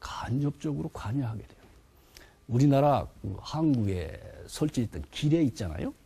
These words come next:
배가 못 들어오게 깔아놨던 기뢰를 제거하는 작업을 일본이 도와주게 돼요.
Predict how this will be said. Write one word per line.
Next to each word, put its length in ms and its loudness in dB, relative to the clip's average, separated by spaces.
배가 280 -2
못 240 0
들어오게 420 0
깔아놨던 540 -2
기뢰를 500 2
제거하는 540 2
작업을 500 2
일본이 600 0
도와주게 380 -8
돼요. 100 -18